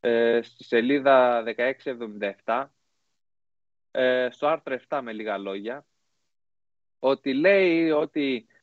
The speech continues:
το σαε επιχορηγείται από τον κρατικό προϋπολογισμό ξανά για την άσκηση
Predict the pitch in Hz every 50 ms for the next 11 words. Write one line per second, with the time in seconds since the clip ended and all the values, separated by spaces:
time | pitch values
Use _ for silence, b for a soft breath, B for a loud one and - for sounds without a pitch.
0 | _ _ - 135 127 - - 131 127 139 160 180 190 185 - _ - 151 135 127
1 | 123 120 143 156 147 151 135 - 127 123 120 117 113 - - - 123 120 113 -
2 | 110 107 101 104 101 98 101 101 104 117 135 135 - - - 107 101 113 143 185
3 | 196 - - 139 127 123 - - 123 139 156 - 302 - - _ _ -